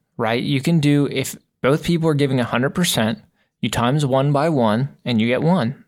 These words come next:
That's a hundred percent for your marriage. Now, if both people bring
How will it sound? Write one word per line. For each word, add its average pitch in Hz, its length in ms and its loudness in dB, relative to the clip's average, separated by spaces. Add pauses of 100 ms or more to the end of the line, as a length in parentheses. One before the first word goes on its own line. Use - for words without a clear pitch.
That's 120 160 -4
a 127 60 -4
hundred 160 280 2
percent 139 420 -2
for 131 80 -2
your 110 100 0
marriage. 107 500 -4 (540)
Now, 123 160 0
if 113 100 -8
both 131 200 2
people 131 320 0
bring 117 420 2